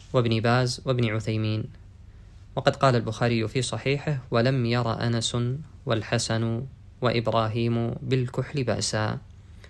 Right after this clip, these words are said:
ولم ير أنس بن مالك رضي الله عنه والحسن البصري وإبراهيم النخعي بالكحل بأسا. أما الأمر الثالث من الأمور التي ذكرها الناظم رحمه الله تعالى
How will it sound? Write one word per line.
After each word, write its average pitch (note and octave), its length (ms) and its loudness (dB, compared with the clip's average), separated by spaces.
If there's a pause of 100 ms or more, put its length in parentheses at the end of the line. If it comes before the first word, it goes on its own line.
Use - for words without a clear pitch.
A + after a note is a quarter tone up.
(200)
ولم A#2 200 4
ير A2+ 260 2
أنس A#2 260 0
بن A2+ 140 -4
مالك A#2+ 520 -2
رضي A2 220 -2
الله G#2+ 280 -2
عنه D#3 200 0 (520)
والحسن A#2 500 0
البصري A#2+ 840 -2 (140)
وإبراهيم A2+ 880 0
النخعي A#2 600 0 (200)
بالكحل B2+ 420 0
بأسا. G#2 500 -2 (1300)
أما G3+ 140 10
الأمر D#3+ 240 6
الثالث C#3+ 420 2
من C3+ 80 2
الأمور C3 300 0
التي B2 240 0
ذكرها B2 280 -2
الناظم B2+ 360 -2
رحمه A#2+ 320 -4
الله A2+ 280 -4
تعالى A#2+ 440 -4